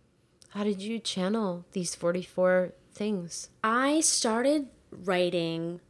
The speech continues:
Speaker 2: words down that move me, um, feelings that I na-, have to navigate on a daily basis, things that
Speaker 1: Mm.
Speaker 2: feel good, things that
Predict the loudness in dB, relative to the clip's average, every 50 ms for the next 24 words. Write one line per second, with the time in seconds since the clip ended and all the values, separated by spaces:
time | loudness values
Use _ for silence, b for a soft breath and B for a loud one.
0 | _ _ -10 -6 -4 -2 -2 -4 -6 -6 -6 -4 -4 -4 -6 -8 -12 _ _ _
1 | -6 -4 -4 -4 -6 -8 -12 -14 -10 -6 -4 -4 -4 -4 -4 -2 0 0 0 0
2 | -2 -2 -4 -4 -2 -2 -2 -2 -4 -4 -6 -10 -14 -20 -20 -20 -16 -10 -6 -6
3 | -4 -4 -6 -6 -6 -4 -2 -2 0 0 0 0 0 0 0 0 0 -2 -4 -4
4 | -6 -8 -10 -10 -12 -8 -6 -6 -6 -4 -4 -6 -6 -6 -6 -6 -6 -6 -6 -6
5 | -6 -6 -6 -6 -6 -6 -6 -2 0 0 0 0 0 0 0 2 2 2 2 2
6 | 0 0 -2 -2 -2 -2 -2 -2 -2 -2 -2 -2 -4 -8 -8 -8 -6 -6 -6 -2
7 | 0 0 2 2 2 0 0 -2 -4 -4 -6 -4 -4 -4 -4 -6 -8